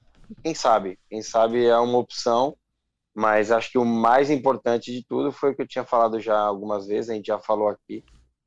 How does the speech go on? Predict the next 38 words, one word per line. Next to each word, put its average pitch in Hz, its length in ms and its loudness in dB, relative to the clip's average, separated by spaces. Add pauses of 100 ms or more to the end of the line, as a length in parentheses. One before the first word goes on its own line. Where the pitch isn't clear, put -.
(380)
que 101 840 -4
o - 100 -12
Corinthians 110 380 -4
ganha 113 300 0
uma 127 140 2
outra 123 280 2
opção 117 480 -4
e 123 100 -4
espero 113 400 -2
que - 120 -10
o, 107 480 -2 (380)
que 107 80 -6
ele 104 80 -4
esteja 107 280 -4
à 110 40 -2
disposição 110 540 -6
o 104 40 -8
quanto 117 400 -4
antes, 110 260 -4
o, 104 320 -6 (100)
o 107 100 -12
Maicon, 104 420 -2
pra 117 120 -8
gente 113 220 -10
realmente 123 680 -2
tratar 107 580 -4 (760)
como 107 240 -6
uma 113 140 -2
opção 117 420 0
ou 127 160 4
pra 113 360 2
sair 110 280 -2
jogando 113 600 -2
ou 120 120 0
pelo 120 220 -2
menos 110 260 -8
pra 123 200 -4
ser, 110 680 -4